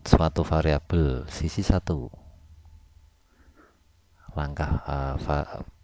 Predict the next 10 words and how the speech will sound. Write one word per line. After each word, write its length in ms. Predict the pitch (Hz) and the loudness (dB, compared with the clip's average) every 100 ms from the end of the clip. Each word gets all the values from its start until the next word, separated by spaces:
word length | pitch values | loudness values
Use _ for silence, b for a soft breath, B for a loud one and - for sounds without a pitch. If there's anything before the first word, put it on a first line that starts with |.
| - | -12
lam-, 320 | 90 76 85 - _ _ _ _ _ _ _ _ _ _ _ | -4 -2 -2 -6 _ _ _ _ _ _ _ _ _ _ _
pertama, 560 | - - - 87 92 90 | 0 2 6 6 8 6
perintah 400 | - 90 85 82 73 | 6 4 6 4 4
pertama 720 | - - 90 95 110 110 110 110 _ _ _ _ _ - - _ - | 0 -10 -8 -4 -4 -4 -8 -14 _ _ _ _ _ -20 -20 _ -10
untuk 400 | 101 87 - - | -6 -4 -4 -6
komen 400 | - 87 82 82 | -4 -2 -2 6
dua, 400 | - 71 71 73 73 | 6 6 -2 -4 -4
klik 240 | 85 85 - | -4 -4 -6
ini 240 | 71 65 65 | -10 -10 -10
ya. 160 | 64 | -12